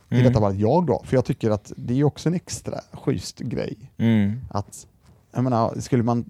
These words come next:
Speaker 1: till exempel ta bort och räkna, eller räkna med då, eller räkna bort amorteringen i detta,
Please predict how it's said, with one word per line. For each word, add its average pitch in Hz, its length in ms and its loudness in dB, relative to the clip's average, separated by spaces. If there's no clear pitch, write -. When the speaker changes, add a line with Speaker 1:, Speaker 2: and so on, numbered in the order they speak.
Speaker 1:
till 123 120 -4
exempel 110 300 -2
ta - 80 -2
bort 113 360 -2
och 117 160 0
räkna, 113 220 0
eller 117 260 2
räkna 110 240 -2
med 135 380 -2
då, 104 200 4
eller 110 160 2
räkna 110 180 -2
bort 151 280 -2
amorteringen 104 580 -2
i 101 80 -6
detta, 104 340 -4